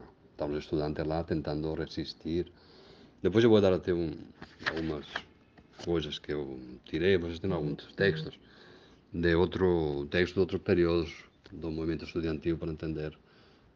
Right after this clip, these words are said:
como é aquelas fases, né? Porque eu sempre tamén comento nos meus traballos, e non é unha invención mía, obviamente, non é unha invención miña, né? Eh, que nós temos que ver a, a ditadura militar como varias fases,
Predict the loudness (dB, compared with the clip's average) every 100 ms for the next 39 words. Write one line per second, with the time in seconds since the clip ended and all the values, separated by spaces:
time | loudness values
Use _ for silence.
0 | -16 -8 -2 0 0 -2 0 2 2 0
1 | -2 -2 -6 -8 -6 -6 -8 -4 -2 0
2 | -2 -2 -2 -2 -4 -2 0 -2 -4 -18
3 | -20 -20 -20 -20 _ -6 -4 -4 -6 -4
4 | 0 0 -2 -6 -4 -4 -6 -10 -8 -4
5 | -4 -2 -2 -2 0 0 0 -2 -2 -2
6 | -2 -8 -20 _ _ _ _ -20 -20 -20
7 | -20 -20 _ 4 6 6 2 0 -2 -2
8 | 0 2 0 -2 -10 -8 -6 -8 -14 -10
9 | -8 -8 -10 -12 -16 -2 2 4 4 4
10 | 2 4 4 4 0 -2 -2 -2 0 2
11 | 2 2 0 0 0 0 -2 -2 0 2
12 | 2 0 -4 -6 -4 -4 -6 -10